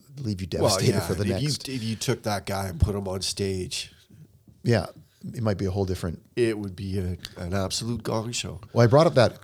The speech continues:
Speaker 1: quote by, I think it was Roosevelt, who had this quote, everyone sees this poster, "It's not the critic who counts, not the man who points out how the strong man stumbles or where the doer of deeds could have done them better.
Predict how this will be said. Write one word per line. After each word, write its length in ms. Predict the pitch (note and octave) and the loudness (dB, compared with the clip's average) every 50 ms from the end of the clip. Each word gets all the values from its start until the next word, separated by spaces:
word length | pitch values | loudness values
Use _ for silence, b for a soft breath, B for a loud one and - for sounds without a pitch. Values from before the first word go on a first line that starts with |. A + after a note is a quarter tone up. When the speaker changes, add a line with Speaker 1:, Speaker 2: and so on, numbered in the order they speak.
| - | -4
Speaker 1:
quote 260 | - - B2+ A2+ - | 2 4 4 4 4
by, 200 | - A2 G2+ G2 | 4 4 6 6
I 40 | G2 | 6
think 180 | F#2+ - C3+ C3 | 4 2 0 0
it 60 | - | 0
was 140 | G#2 F2+ G2 | 0 0 2
Roosevelt, 460 | G2 G2 G2+ F#2 F#2 F#2 F2 D#2+ - | 2 2 2 2 2 2 2 0 0
who 100 | F#2+ G2+ | -2 -4
had 80 | F#2 F2 | -2 -2
this 140 | G2 F2+ | -2 -4
quote, 340 | - - - G#2+ F#2+ F2+ - - | -4 -4 -2 -2 -2 -2 -2 -2
everyone 320 | G2+ G2+ F2+ G2 F2+ E2+ | -2 -2 -2 -2 -2 -2
sees 280 | F2 - - F#2 E2+ D#2+ | -2 -4 -4 -4 -6 -6
this 120 | D#2 - | -6 -8
poster, 500 | - - F#2+ F2+ F2 - - - - - B B B B B B B B | -6 -4 -4 -4 -4 -4 -6 -6 -8 -8 B B B B B B B B
"It's 140 | - - | -4 0
not 140 | - A#2+ A2+ | 2 2 2
the 60 | A2 | 2
critic 280 | G#2 - C3+ A#2+ B2 - | 0 2 2 2 2 2
who 80 | - G#2 | -2 -2
counts, 380 | - A2 G2+ G2 G2+ - - | 0 0 0 0 0 -2 -2
not 140 | - G2 E2+ | -2 -2 -2
the 60 | - | -2
man 280 | F#2 F#2+ F#2+ F#2 G2 F#2 | -2 0 0 0 0 -2
who 140 | E2+ G#2 F#2 | -2 -6 -6
points 380 | - - - G#2 G2+ F#2+ - | -6 -2 -2 -2 0 0 0
out 180 | G#2+ F#2+ F#2+ F2 | 2 2 2 0
how 120 | G2 F#2 | -2 -2
the 80 | E2+ F2+ | -2 -4
strong 340 | - - - G#2 G#2+ A2+ A2 | -4 -2 -2 -2 0 0 0
man 180 | G2+ F2+ F2+ | -2 -2 -2
stumbles 460 | E2+ - - E2+ E2+ E2+ F2+ F2+ F#2 | -2 -4 -4 -4 -4 -4 -4 -4 -4
or 120 | G2 F#2 F2+ B B B B B B | -4 -6 -6 B B B B B B
where 160 | A#2 A2+ A2+ | 2 4 4
the 100 | G#2 G#2 | 4 4
doer 260 | G2 A2+ A2 G#2+ G#2+ | 4 4 4 4 4
of 100 | G2 F2+ | 4 2
deeds 260 | F2 G#2 G2+ G2+ - | 2 0 0 0 -2
could 120 | - - F#2+ | -2 -2 -2
have 80 | F2+ | -2
done 180 | E2 F#2+ F#2 F2+ | -2 -2 -2 -2
them 120 | F2 F2+ | -2 -2
better. 360 | F2 F2+ F#2 F2+ F2+ - G#2 | -2 -2 -2 -2 -2 -4 -6